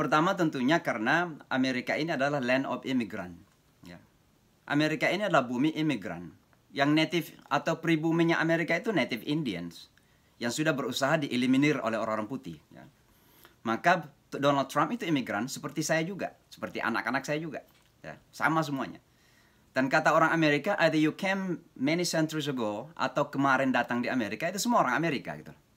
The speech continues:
Ya, jadi diakui sama sebagai orang Amerika. Tapi Donald Trump berusaha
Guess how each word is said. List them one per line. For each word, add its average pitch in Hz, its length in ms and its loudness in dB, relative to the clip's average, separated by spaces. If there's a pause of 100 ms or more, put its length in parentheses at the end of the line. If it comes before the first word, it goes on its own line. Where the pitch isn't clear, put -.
(540)
Ya, 71 160 -16 (160)
jadi 117 160 -8
diakui 151 320 -2
sama 143 320 0
sebagai 110 240 -8
orang 107 240 -6
Amerika. 92 320 -10 (640)
Tapi 185 240 2
Donald 165 320 4
Trump 202 240 0
berusaha 151 400 0